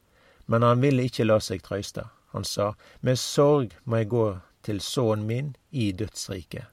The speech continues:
Og far hans gret over han. Og Jobb, han sier det også på denne måten her, at, eh, det er i kapittel tretti der da,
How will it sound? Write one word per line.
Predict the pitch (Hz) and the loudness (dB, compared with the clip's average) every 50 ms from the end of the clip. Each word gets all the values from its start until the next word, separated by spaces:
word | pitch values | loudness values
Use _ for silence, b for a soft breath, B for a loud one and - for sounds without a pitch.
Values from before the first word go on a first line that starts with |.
| _ _ _ _ _ _ _ _ b b b b b b b b b b b b - | _ _ _ _ _ _ _ _ b b b b b b b b b b b b -14
Og | 117 - | -12 -2
far | - 123 113 95 | 2 2 2 2
hans | 98 104 104 - - | 2 -2 -4 -6 -8
gret | - - 110 107 98 92 - - | -8 -6 -6 -6 -6 -6 -8 -6
over | - 95 90 90 90 | -6 -6 -6 -6 -8
han. | 101 110 110 113 - _ _ _ _ _ _ _ _ b b b b b b b | -8 -10 -12 -14 -18 _ _ _ _ _ _ _ _ b b b b b b b
Og | - 117 123 | -2 -2 0
Jobb, | 127 139 185 165 139 160 175 185 - - _ - | 0 4 4 6 6 4 2 -2 -8 -14 _ -4
han | 185 170 143 | -2 -2 0
sier | - 156 135 127 | 2 4 4 6
det | 139 | 6
også | 160 143 - | 4 2 2
på | - 131 123 | 0 0 0
denne | 139 160 170 | 0 2 0
måten | 147 143 143 - - 139 | 0 0 -2 -2 -2 -2
her, | 139 139 127 123 | 0 0 0 0
at, | 117 - | 0 0
eh, | 127 113 113 117 | 0 0 0 0
det | 131 135 | 0 -2
er | 117 | -2
i | - | -2
kapittel | 120 113 - 120 110 - - 107 104 - _ _ | -4 -2 -2 -4 -4 -4 -4 -6 -6 -6 _ _
tretti | - - 147 143 - _ - 107 | -10 -8 -8 -8 -8 _ -8 -4
der | 95 95 95 92 98 | 0 2 2 2 2
da, | 110 135 | 0 -2